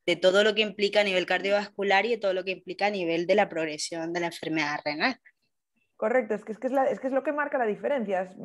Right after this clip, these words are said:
Speaker 2: es lo que, es lo que, es lo que nos está marcando completamente, es un cambio de paradigma absoluto. No queremos hacer solo control glucémico, que también, queremos tratar muchas otras cosas.
Speaker 1: Claro.
Speaker 2: Queremos ev-, evitar la progresión renal, al fin y al cabo. Por no
Speaker 1: Así
Speaker 2: hablar de
Speaker 1: es.
Speaker 2: los beneficios cardíacos, que bueno,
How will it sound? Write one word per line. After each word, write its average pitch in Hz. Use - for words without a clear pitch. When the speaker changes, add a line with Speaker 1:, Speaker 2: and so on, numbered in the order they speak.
Speaker 2:
es 226
lo 262
que, 269
es 190
lo 254
que, 262
es 226
lo 269
que 285
nos 254
está 240
marcando 254
completamente, 262
es 254
un 262
cambio 269
de 269
paradigma 247
absoluto. 220
No 254
queremos 254
hacer 220
solo 220
control 208
glucémico, 214
que 196
también, 180
queremos 202
tratar 254
muchas 262
otras 202
cosas. 214
Speaker 1:
Claro. 170
Speaker 2:
Queremos 226
ev-, 220
evitar 226
la 262
progresión 233
renal, 202
al 180
fin 190
y 190
al 180
cabo. 160
Por 214
no 214
Speaker 1:
Así 220
Speaker 2:
hablar 240
de 254
Speaker 1:
es. 277
Speaker 2:
los 233
beneficios 233
cardíacos, 196
que -
bueno, 214